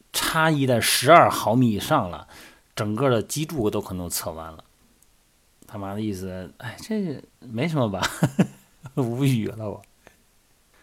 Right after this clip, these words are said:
那么归结这种原因呢，很多哈，有的是生理性的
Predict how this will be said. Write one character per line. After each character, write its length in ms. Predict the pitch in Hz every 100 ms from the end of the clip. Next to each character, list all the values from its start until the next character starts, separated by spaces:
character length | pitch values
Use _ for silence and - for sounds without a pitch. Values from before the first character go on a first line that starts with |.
| _ _ _
那 140 | - 196
么 160 | 196
归 240 | 196 220 220
结 120 | 233
这 140 | 285
种 160 | 214 143
原 200 | 131 143
因 100 | 160
呢， 100 | 165
很 220 | 131 117
多 300 | 110 190 233
哈， 320 | 175 120 - -
有 200 | 143 127
的 100 | 147
是 300 | 147 175 143
生 220 | 135 208
理 100 | 185
性 220 | 110 123
的 80 | 107